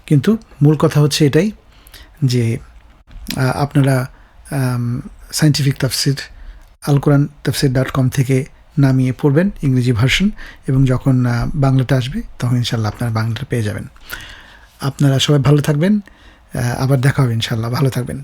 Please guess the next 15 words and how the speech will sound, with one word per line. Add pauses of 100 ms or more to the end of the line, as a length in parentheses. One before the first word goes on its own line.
(100)
thank
you
so
much। (420)
আমার
বড়
ভাইয়ের
জন্য
দোয়া
করবেন, (640)
ওনার
মতো
মানুষ
হয়
না